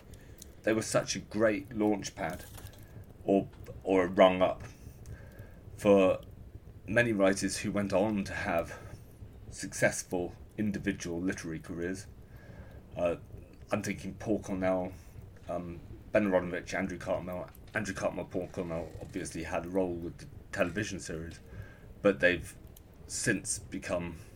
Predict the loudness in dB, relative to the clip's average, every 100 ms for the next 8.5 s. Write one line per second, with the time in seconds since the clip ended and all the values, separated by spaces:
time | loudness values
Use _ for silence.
0 | -20 -20 -20 -18 -18 -18 -18 -20 -18 -18
1 | -18 -18 -14 -6 -2 2 2 2 -2 -6
2 | -10 -12 -12 -8 2 4 4 0 -2 -8
3 | -16 -16 -18 -18 -18 -16 -16 -16 0 2
4 | 4 2 -6 -14 -8 4 6 6 4 4
5 | 2 4 4 4 4 0 0 4 4 4
6 | 0 -2 0 0 2 4 4 2 -4 -4
7 | -2 -4 -6 -10 -14 -16 -16 -8 -6 -4
8 | 4 6 6 4 -4